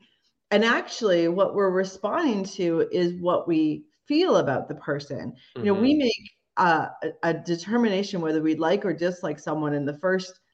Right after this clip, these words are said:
Speaker 1: like, ten seconds of meeting them.
Speaker 2: <laughs>
Speaker 1: And that's because we're in tune with the energy that they give off. So oftentimes I'll remark on someone's energy level because I
Speaker 2: Mm.
Speaker 1: can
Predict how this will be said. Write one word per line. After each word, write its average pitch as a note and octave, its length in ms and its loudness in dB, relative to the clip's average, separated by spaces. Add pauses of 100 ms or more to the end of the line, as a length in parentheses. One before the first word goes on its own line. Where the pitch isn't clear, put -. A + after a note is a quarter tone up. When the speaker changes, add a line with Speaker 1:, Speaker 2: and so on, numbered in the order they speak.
Speaker 1:
like, B2+ 180 -8 (120)
ten G#3 340 0
seconds E3 540 -4
of C3+ 140 -2
meeting D#3 240 2
them. G#2+ 240 -4 (160)
Speaker 2:
<laughs> - 180 -10
Speaker 1:
And F#3+ 140 2
that's C#4+ 240 4
because F3 640 2
we're F3+ 160 4
in F3+ 260 -2
tune C4+ 380 0
with F#3 180 -2
the - 120 -6 (120)
energy G#3 400 2
that D#3+ 200 -2
they D#3 140 2
give D3+ 220 0
off. F3 420 2 (360)
So G3+ 380 8 (100)
oftentimes G#3 920 2
I'll A3+ 180 4
remark F3 400 0
on D#3+ 160 -4
someone's D3 320 -6 (120)
energy E3 340 -4
level - 480 -12 (200)
because F#3 460 4 (100)
I G#3+ 140 6
Speaker 2:
Mm. A#3+ 80 -2
Speaker 1:
can E3+ 160 -4